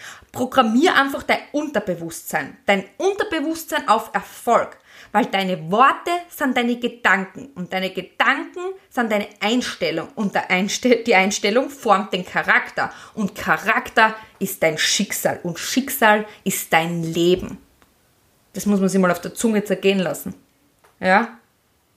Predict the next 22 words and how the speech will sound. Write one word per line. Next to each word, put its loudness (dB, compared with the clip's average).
Deine 4
Worte 4
sind 0
deine -2
Gedanken. -2
Die, 0
die -6
Gedanken 0
sind 0
deine 0
Einstellung. -2
Deine -4
Einstellung 2
ist -4
dein 0
Charakter 0
und -6
dein -6
Charakter 0
formt 2
dein 0
Schicksal 0